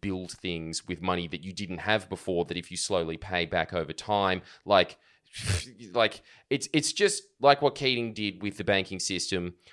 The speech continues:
where he opened it up to more banks in this country, and then there was more banks in this country, and then the amount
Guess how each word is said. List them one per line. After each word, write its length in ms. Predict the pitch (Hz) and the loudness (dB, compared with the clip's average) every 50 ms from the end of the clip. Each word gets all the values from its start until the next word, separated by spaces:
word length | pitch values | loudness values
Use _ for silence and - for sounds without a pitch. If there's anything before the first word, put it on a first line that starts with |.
| _ _ _ | _ _ _
where 240 | - 101 98 95 92 | -4 0 0 0 0
he 200 | 92 101 104 98 | 0 -4 -4 2
opened 320 | - 110 110 104 104 101 92 | 4 4 4 4 0 -6 0
it 80 | 87 | 2
up 180 | 92 87 87 - | 2 2 2 0
to 80 | - 107 | -10 -10
more 280 | 90 87 92 87 87 | -8 -6 -6 -6 -6
banks 380 | 80 - 90 85 85 85 - - | -4 -4 -4 -4 -2 -4 -6 -8
in 200 | - 92 90 87 | -6 -8 -8 -6
this 180 | 85 85 - - | -4 -6 -6 -6
country, 520 | - 90 87 82 - - 85 82 82 - | -6 -6 -6 -6 -6 -4 -4 -4 -4 -4
and 160 | - 95 92 | -6 -4 -2
then 120 | 95 95 90 | -2 -2 -2
there 100 | 90 85 | -2 -2
was 180 | 85 90 85 | -2 -4 -2
more 200 | 101 120 135 131 | 0 0 0 2
banks 300 | 98 110 95 92 90 - 104 | 2 2 0 0 0 -4 -6
in 60 | 90 | -4
this 140 | 87 87 - | -6 -6 -6
country, 500 | - 104 92 87 85 - 92 90 85 - | -6 -6 -6 -6 -6 -4 -6 -6 -4 -4
and 160 | 92 98 101 | -8 -6 -4
then 160 | 107 110 107 | -6 -6 -6
the 180 | 98 101 98 92 | -8 -10 -8 -8
amount 720 | 95 98 98 95 98 104 110 117 123 127 131 131 - - | -8 -8 -8 -8 -4 -2 0 0 0 -2 -4 -6 -10 -14